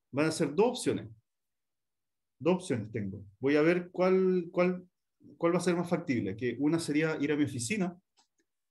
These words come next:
y que abramos un computador y veamos las partes. Y la opción dos puede ser, em, que vaya al, al data center de la U y miramos el Patagón.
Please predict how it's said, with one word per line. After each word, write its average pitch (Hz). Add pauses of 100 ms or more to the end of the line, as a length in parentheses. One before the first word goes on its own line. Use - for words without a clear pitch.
(260)
y 123
que 123
abramos 147
un 151
computador 135 (1600)
y 120
veamos 139
las 113
partes. 151 (680)
Y 123
la 120
opción 127
dos 165 (880)
puede 139
ser, 160 (180)
em, 120 (920)
que 127
vaya 143
al, 123
al 120
data 120
center 170
de 156
la 156
U 240 (460)
y 135
miramos 151
el 151
Patagón. 135